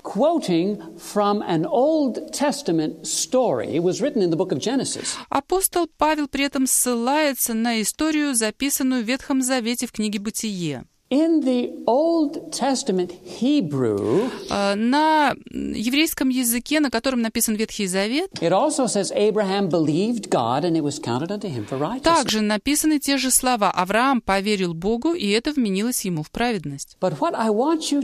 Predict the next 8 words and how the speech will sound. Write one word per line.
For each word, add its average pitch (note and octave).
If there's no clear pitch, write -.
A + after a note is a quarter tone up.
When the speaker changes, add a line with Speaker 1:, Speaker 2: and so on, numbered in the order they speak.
Speaker 1:
to, A3
to F#3+
realize D#3+
is G#3
what D4
the C#4+
Hebrew A#3+
word G#3